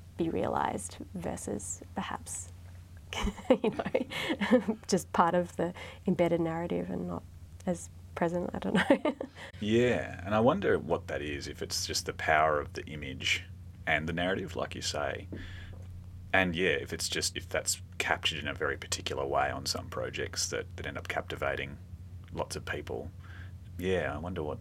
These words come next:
Speaker 2: what, what that might be in the future for us to understand the,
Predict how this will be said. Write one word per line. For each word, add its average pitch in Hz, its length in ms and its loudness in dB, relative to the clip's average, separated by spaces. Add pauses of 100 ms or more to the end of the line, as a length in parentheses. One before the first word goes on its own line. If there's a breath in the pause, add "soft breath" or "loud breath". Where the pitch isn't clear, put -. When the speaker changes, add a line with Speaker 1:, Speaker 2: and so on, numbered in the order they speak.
Speaker 2:
what, 76 180 -8 (600)
what 87 220 2
that 85 120 2
might 82 220 2
be 82 160 8
in 73 80 2
the 73 80 -4
future 76 400 0
for - 160 0
us 67 120 0
to - 120 -2
understand 71 640 0 (140)
the, 69 320 2